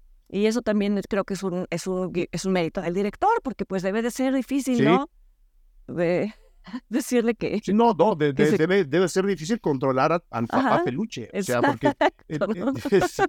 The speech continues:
Speaker 2: si algo, si algo de repente le pasa a Ernesto, este,
Speaker 1: Eugenio.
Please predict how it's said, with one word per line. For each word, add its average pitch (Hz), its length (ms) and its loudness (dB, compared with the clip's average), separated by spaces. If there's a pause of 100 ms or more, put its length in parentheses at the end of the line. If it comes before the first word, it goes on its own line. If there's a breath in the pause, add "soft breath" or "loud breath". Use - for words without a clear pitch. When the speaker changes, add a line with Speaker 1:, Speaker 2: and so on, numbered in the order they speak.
(280)
Speaker 2:
si 175 180 2
algo, 190 300 4
si 175 200 -2
algo 214 260 4
de 208 100 2
repente 160 440 0
le 156 140 0
pasa 165 280 2
a 175 40 4
Ernesto, 160 600 -2 (440)
este, 120 800 -2
Speaker 1:
Eugenio. 190 540 2